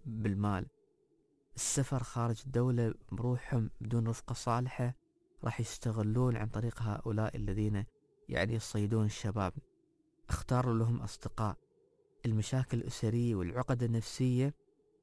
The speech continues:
هي اللي راح تدمرهم، فانتبهوا لأبنائكم، اعطوهم الحب، اعطوهم الحنان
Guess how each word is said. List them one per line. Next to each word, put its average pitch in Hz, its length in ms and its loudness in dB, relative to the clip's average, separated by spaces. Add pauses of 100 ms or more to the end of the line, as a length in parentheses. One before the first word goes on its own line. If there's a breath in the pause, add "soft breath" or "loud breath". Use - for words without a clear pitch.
(140)
هي 139 220 6
اللي 127 420 4
راح 123 200 -2
تدمرهم، 113 640 4
فانتبهوا 117 500 0
لأبنائكم، 95 800 -2 (400)
اعطوهم 117 440 2
الحب، 87 320 -2 (180)
اعطوهم 110 340 0
الحنان 101 500 -2